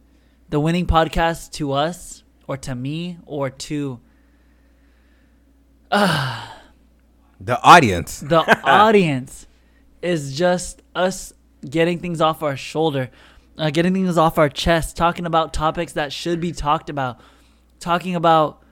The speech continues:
Speaker 1: what we wanna do, talking about us, talking about how we feel.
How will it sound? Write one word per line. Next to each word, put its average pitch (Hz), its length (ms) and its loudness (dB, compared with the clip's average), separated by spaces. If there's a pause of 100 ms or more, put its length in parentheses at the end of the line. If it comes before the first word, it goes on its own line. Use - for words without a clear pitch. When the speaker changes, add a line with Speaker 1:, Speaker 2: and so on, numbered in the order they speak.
(140)
Speaker 1:
what 160 300 4
we 165 100 4
wanna 151 320 0
do, 143 320 0
talking 170 380 -4
about 165 360 0
us, 156 300 -6
talking 165 300 -4
about 160 240 0
how 156 160 0
we 170 140 -2
feel. 170 500 -6